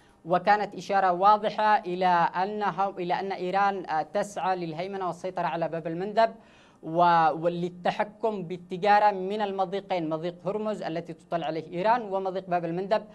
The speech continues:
التي تسعى للهيمنة عليه عبر أدواتها وأذرعها. أيضًا نلاحظ أن القذيفة التي أطلقت قبل يومين، آه، واستهدفت، آه، آه، ناقلة في باب المندب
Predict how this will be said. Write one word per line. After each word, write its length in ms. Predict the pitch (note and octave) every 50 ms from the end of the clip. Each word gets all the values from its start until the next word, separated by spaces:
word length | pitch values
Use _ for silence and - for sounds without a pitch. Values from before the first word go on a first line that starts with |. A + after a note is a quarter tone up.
| - - - - - -
التي 320 | E3 G3 G#3 A3 G#3+ G#3+ F#3
تسعى 480 | F#3+ A3+ A3 A3+ - G3+ A3 A3 G#3
للهيمنة 340 | F#3+ E3+ F3+ F#3+ G3+ G3 G3
عليه 320 | E3+ F3 F3+ G3 F#3+ E3 D#3
عبر 200 | D3+ F3+ E3+ F3 -
أدواتها 600 | D3+ D#3+ D#3 E3+ F3 F3 E3+ E3+ E3+ D#3+ E3+ F3+
وأذرعها. 880 | F3+ F3+ F3 E3 - E3+ D#3+ D3+ F#3 - G#3+ F3 F3 E3 C#3+ C3 - - - - _ _ _ _ _ -
أيضًا 420 | F3 F#3+ G#3+ A3+ A#3+ A#3 G#3+ C4 B3+ C4 A#3+ - F#3+ G3
نلاحظ 540 | G3 G3 G3 A3 A#3+ G#3+ - A#3 A#3 A#3 -
أن 260 | - A3 A3 G#3 F#3+
القذيفة 880 | F3 - F3 F3 E3 E3+ - F#3+ F#3 A3 B3 A3 F3 G#3 G3 F3+ - F3
التي 560 | F3 F3 G3 G3 G3 G3 G3+ G3 F#3+ - G3
أطلقت 460 | F#3+ G3 G#3+ G#3+ G3+ G#3 - F3 E3+ F3 -
قبل 200 | - E3 D#3+ E3
يومين، 580 | E3+ F3 E3+ D#3+ E3 F3+ G3+ G3 F3 E3 D#3+ -
آه، 140 | - D#3 D#3
واستهدفت، 800 | D#3 D#3+ E3 - - F3+ E3+ E3+ G3+ F3+ - F3+ E3+ F3 - -
آه، 220 | D#3+ D3+ D3 C#3 C#3 - - _ _ _ _ _ _ -
آه، 500 | D#3+ D#3+ D#3 D#3 D#3 D3+ D3+ D3 D3 C#3+
ناقلة 680 | C#3+ D3 C#3+ C#3+ D#3+ F3 G3+ A3 G#3 G#3+ G#3+ G3+ G3 F#3+
في 160 | F#3+ F#3 F3+
باب 200 | E3 F#3+ F#3 E3
المندب 500 | D#3+ D#3 D#3+ G3+ A3+ G#3+ E3+ F#3 F3+ E3+